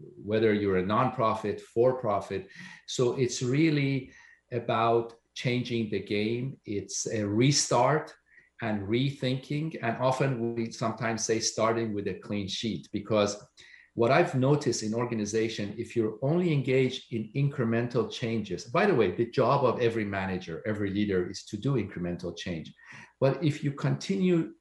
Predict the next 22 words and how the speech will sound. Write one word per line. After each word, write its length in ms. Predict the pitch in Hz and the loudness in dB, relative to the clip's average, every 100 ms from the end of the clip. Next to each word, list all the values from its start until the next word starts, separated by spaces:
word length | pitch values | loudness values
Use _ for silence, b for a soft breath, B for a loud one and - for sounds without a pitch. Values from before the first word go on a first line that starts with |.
| _ _ _ _ _ - | _ _ _ _ _ -2
on 160 | 131 | 0
the 80 | 120 | 0
path 500 | 117 127 127 139 - | -2 0 2 2 0
of 160 | 131 - | -2 -2
incremental 640 | 131 - 113 127 127 113 | -4 -4 -4 -2 0 -2
change, 300 | - 127 110 - | 0 -2 -2 0
after 400 | 156 165 190 156 | -2 0 2 2
a 100 | 123 | 4
while, 540 | 123 127 110 110 - b b b b - | 2 4 4 0 -4 b b b b -2
the 100 | 147 | 4
organization 760 | 175 190 175 139 156 151 160 | 4 4 2 2 0 0 -4
could 220 | - 135 | -4 -6
be 200 | 127 139 | -4 -2
incrementally 720 | 151 160 131 139 143 147 127 | -2 -2 0 0 -2 -2 -2
<laughs> 80 | 127 | 0
going 240 | 127 143 135 | 2 2 2
to 140 | 139 | -2
different 480 | - 135 - 120 110 | 0 0 0 -4 0
direction. 600 | 113 120 127 - 80 - B B B B B 185 175 165 151 B - | 2 2 2 -4 -8 -10 B B B B B -20 -20 -18 -18 B -8
And 220 | 135 143 | -4 -2
so 300 | - 143 143 | 0 0 0
transformation 920 | - 170 185 - 139 151 151 156 143 | -2 -2 -2 -4 -2 -2 -2 -4 -6